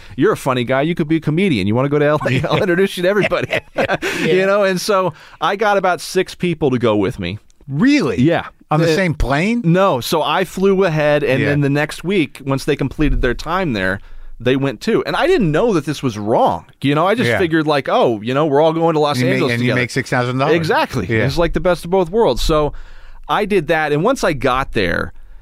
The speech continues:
Speaker 1: um, it, out to, out here, and, and they showed up, and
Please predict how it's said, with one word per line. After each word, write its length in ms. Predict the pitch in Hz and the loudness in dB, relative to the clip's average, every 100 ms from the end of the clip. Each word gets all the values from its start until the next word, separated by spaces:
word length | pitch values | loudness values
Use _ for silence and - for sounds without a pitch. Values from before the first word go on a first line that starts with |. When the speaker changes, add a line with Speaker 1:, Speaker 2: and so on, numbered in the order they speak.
| - - - | -20 -20 -4
Speaker 1:
um, 580 | 127 123 117 113 110 110 - - - - - - - | 0 2 2 0 -2 -6 -14 -20 -20 -20 -20 -20 -6
it, 220 | 143 131 | -2 0
out 200 | 123 139 | 0 -2
to, 240 | 139 120 - | 0 0 0
out 180 | 139 123 | -2 0
here, 420 | 156 120 98 95 | 0 2 0 0
and, 320 | 110 107 107 | -2 0 0
and 220 | 110 117 120 | 0 0 2
they 160 | 135 | 0
showed 340 | 135 - 120 110 | 0 0 2 2
up, 320 | 101 98 - | 2 0 -4
and 520 | - 117 110 110 107 | -4 0 0 0 -2